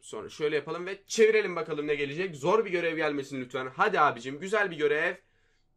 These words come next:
Süper güçe bir transfer yap geldi. Hemen arkadaşlar süper güçe bir transfer yapacağız şimdi. Hep birlikte şimdi size göstereceğim. Hemen ana ekranımıza gelelim. Süper güç kadromuza girelim arkadaşlar ve sizin önerdiğiniz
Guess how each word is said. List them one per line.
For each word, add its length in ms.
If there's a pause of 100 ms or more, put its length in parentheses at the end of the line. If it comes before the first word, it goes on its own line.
(720)
Süper 580
güçe 400
bir 240
transfer 520
yap 240
geldi. 480 (300)
Hemen 240
arkadaşlar 460
süper 420
güçe 280
bir 140
transfer 440
yapacağız 440
şimdi. 440 (320)
Hep 220
birlikte 320
şimdi 220
size 160
göstereceğim. 460
Hemen 160
ana 180
ekranımıza 420
gelelim. 400 (220)
Süper 380
güç 180
kadromuza 420
girelim 420
arkadaşlar 640
ve 200 (280)
sizin 380
önerdiğiniz 600